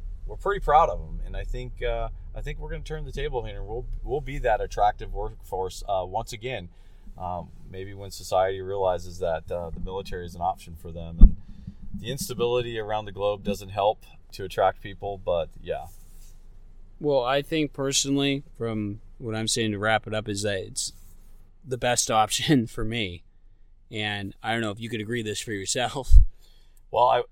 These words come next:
Speaker 1: that's why I'm here today.
Speaker 2: <laughs> Yeah,
Speaker 1: I mean,
Speaker 2: I figured
Speaker 1: I,
Speaker 2: it'd
Speaker 1: I,
Speaker 2: say.
Speaker 1: I,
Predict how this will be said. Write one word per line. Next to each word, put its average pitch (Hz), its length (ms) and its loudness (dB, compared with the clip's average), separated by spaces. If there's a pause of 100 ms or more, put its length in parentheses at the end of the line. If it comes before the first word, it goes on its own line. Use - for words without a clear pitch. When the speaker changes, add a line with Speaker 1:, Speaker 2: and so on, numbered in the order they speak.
(140)
Speaker 1:
that's 107 180 -6
why 117 140 4
I'm 113 80 -2
here 120 140 -4
today. 123 320 0
Speaker 2:
<laughs> 143 80 0
Yeah, 135 140 0 (100)
Speaker 1:
I 113 140 -2
mean, 117 240 -10 (240)
Speaker 2:
I 120 80 0
figured 135 200 2
Speaker 1:
I, 117 200 -4
Speaker 2:
it'd 104 120 -10
Speaker 1:
I, 113 180 -2
Speaker 2:
say. 104 180 -6 (320)
Speaker 1:
I, 117 360 -4